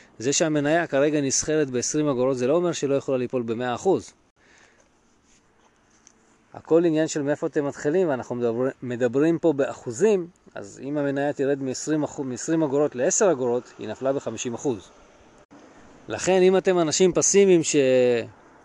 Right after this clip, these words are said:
שזו הירידה הכי גדולה שלכם, תהיו אופטימיים, תמיד יש לאן ל-, ל-, תמיד יש עוד לאן לרדת.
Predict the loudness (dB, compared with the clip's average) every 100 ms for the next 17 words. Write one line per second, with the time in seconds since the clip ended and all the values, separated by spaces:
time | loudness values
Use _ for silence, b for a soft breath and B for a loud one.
0 | -20 -20 -20 -20 _ -16 0 2 4 4
1 | 4 4 2 2 0 2 4 2 4 2
2 | 2 -2 0 2 4 4 4 4 6 4
3 | 2 0 0 -2 -4 -6 -4 -6 -6 -4
4 | -4 -6 -8 -2 2 2 2 2 0 0
5 | 0 0 0 -2 -8